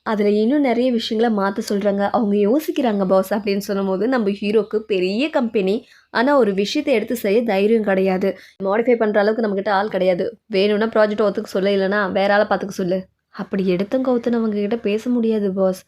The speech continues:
கொடுத்த அந்த வில்லேஜ் ப்ராஜெக்ட் நல்லா இருந்ததுனால தான் ஓகே பண்ணாங்க அப்படின்னு சொன்னோன்னே நம்ம ஹீரோ ஃப்ளாஷ்பேக் யோசிச்சு பார்ப்பாரு. "நீ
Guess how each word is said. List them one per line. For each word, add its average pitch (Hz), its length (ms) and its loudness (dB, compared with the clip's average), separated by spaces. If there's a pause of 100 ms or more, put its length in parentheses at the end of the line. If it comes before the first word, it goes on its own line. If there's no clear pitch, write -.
(240)
கொடுத்த 220 280 0
அந்த 262 100 2
வில்லேஜ் 254 280 2
ப்ராஜெக்ட் 240 500 0
நல்லா 202 180 2
இருந்ததுனால 240 380 2
தான் 262 180 0
ஓகே 254 200 -4
பண்ணாங்க 220 360 0
அப்படின்னு 190 360 0
சொன்னோன்னே 185 280 0
நம்ம 202 200 0
ஹீரோ 196 300 -4
ஃப்ளாஷ்பேக் 202 480 -4
யோசிச்சு 190 320 -4
பார்ப்பாரு. 185 400 -2
"நீ 240 120 0